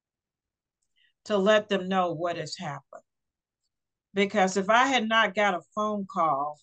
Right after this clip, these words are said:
from the hospital about my son, I don't know what or when I would have gotten a,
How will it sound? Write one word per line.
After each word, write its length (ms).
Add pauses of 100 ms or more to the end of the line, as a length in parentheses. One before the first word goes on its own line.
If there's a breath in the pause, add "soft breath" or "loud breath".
from 260
the 100
hospital 960 (1040)
about 420
my 140
son, 640 (540)
I 160
don't 380
know 480 (280)
what 480 (680)
or 160
when 480
I 200
would 300
have 140
gotten 340
a, 160